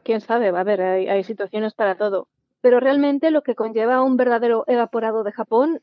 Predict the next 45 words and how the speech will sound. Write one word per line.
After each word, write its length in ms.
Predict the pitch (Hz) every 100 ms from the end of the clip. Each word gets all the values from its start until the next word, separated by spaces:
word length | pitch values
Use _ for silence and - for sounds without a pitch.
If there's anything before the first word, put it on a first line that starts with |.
| -
es 360 | 226 254 _ _
el 180 | 226 220
trámite 360 | 226 233 254 254
administrativo 680 | 240 233 226 208 240 226 233
o 80 |
legal 480 | 233 214 208 254 294
que 360 | - 202 190 185
comienza, 720 | 196 196 208 226 226 269 320 349 _ _ _ _ _ _
al 180 | - 208
que 100 | 208
se 160 | 202 202
acogen, 460 | 190 247 240 349 392 - _ _
son 140 | 226
amparados 540 | 233 220 214 220 214 -
por 160 | 208
ley, 240 | 220 285 403 _
por, 260 | 214 202 - -
sí, 120 | 254
legalmente, 580 | 214 208 214 226 247 349 - _
y 140 | -
pueden 300 | - 214 226
comenzar 480 | 233 240 208 208 233
de 80 | 202
nuevo. 380 | 202 247 - - _ _
Porque 440 | - 208 214 202 -
esta 220 | 220 233
chica 320 | - 269 233
que 60 | 247
te 140 | 226
comento, 580 | 233 233 233 233 269 294 - - _ _ _ _ 214
tras 220 | 226 208
conversar 480 | 233 220 214 226 220
con 160 | 254
ella, 220 | 240 247
acabó 240 | 269 226 214
diciéndome 420 | 226 233 226 254
que 80 | 247
lo 80 | 202
único 240 | 208 185
que 80 | 226
necesitaba 440 | 220 - - 269
era 120 | 233
empezar 380 | 247 220 196 208
de 160 | 202 208
cero 300 | 226 240 277